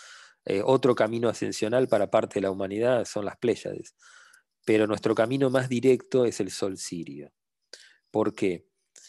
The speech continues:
El Sol Sirio se encuentra a ocho punto seis años luz de distancia. Está a la vuelta de la esquina. El Sol Alción, muchos dicen, por ejemplo, bueno, eh, eh, eh, Pardo, por ejemplo, yo lo entrevisté ayer,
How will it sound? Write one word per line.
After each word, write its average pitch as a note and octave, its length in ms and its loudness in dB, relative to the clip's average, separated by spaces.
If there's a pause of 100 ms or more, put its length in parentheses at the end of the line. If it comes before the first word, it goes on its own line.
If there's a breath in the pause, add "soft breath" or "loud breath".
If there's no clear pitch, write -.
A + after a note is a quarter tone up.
(260 loud breath)
El G2+ 160 -6
Sol B2 200 2
Sirio C3 280 0
se - 100 -4
encuentra G#2+ 460 -2
a G#2+ 60 4
ocho A#2 280 0
punto A2 340 -6
seis A2 360 -4
años G#2 340 -6
luz G2+ 460 -6
de F#2 140 -6
distancia. F2+ 760 -6 (800 loud breath)
Está G#2+ 240 -2
a - 20 6
la A2+ 100 6
vuelta A2+ 360 4
de G2 140 2
la F#2 80 0
esquina. D#2 500 -10 (920 soft breath)
El B2 300 2
Sol B2+ 260 4
Alción, A2+ 640 2
muchos A#2 280 0
dicen, G#2+ 380 0
por G2 140 -4
ejemplo, G2 360 -4
bueno, F2+ 320 -6
eh, - 320 -14 (260)
eh, E2+ 400 -10 (720 loud breath)
eh, - 160 -12
Pardo, G#2+ 400 4
por F#2+ 140 -2
ejemplo, G2 240 -4
yo G#2 100 -2
lo G2+ 60 -2
entrevisté G2 440 -4
ayer, G#2+ 440 0